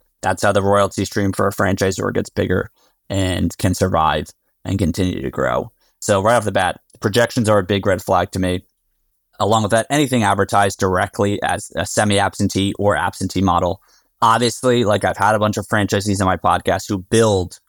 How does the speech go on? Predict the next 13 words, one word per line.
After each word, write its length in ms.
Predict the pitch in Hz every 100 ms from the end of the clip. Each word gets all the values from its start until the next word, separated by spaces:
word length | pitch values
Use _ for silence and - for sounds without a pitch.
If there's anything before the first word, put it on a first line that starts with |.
| -
to 180 | - 95
become 560 | 90 - 101 92 78 - _ _
semi-absentee 960 | - 98 92 92 82 - 90 - 85 82
owners, 460 | 82 65 62 - - _ _ -
but 160 | 98 - -
you 240 | 104 107
cannot 520 | - 113 107 107 98 -
just 240 | 98 -
start 360 | - - 98 92
a 60 | 90
business 480 | 80 - - 69 -
as 240 | 80 95
semi-absentee. 1080 | - 78 67 53 50 - - - 58 -